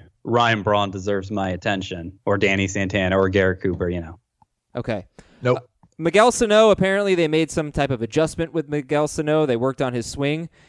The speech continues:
Speaker 2: and in his last eighteen games, he has a, an eleven eleven O P S, make a wish, uh, with a three ninety-four babip,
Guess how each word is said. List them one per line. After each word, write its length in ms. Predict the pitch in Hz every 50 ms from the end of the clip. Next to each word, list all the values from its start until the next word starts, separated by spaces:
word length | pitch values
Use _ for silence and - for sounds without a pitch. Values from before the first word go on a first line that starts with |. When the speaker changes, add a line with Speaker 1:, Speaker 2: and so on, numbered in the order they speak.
| _ -
Speaker 2:
and 160 | 123 127 131
in 60 | 135
his 180 | 135 139 123 139
last 300 | 139 143 147 139 - -
eighteen 460 | 147 156 160 - - - 160 151 143
games, 520 | 131 139 139 143 143 147 147 139 - - - _ _ _ _ -
he 160 | - 156 151 151
has 280 | 151 143 143 131 147 135
a, 640 | 139 139 131 127 127 123 123 123 123 120 120 127 -
an 140 | 143 127 123
eleven 400 | 123 127 139 160 180 185 220 202
eleven 420 | 180 175 180 185 185 180 190 180
O 140 | 180 170 160
P 180 | - 165 147 143
S, 220 | 160 180 - -
make 160 | 165 175 180
a 40 | 196
wish, 400 | 202 196 180 180 170 - - - - _ _ _ _ _ _ _ -
uh, 180 | - 143 143 143
with 140 | 156 185 208
a 60 | 190
three 180 | - 196 196 185
ninety-four 420 | 180 175 165 160 - 170 160 147
babip, 460 | 139 139 135 135 135 139 143 - -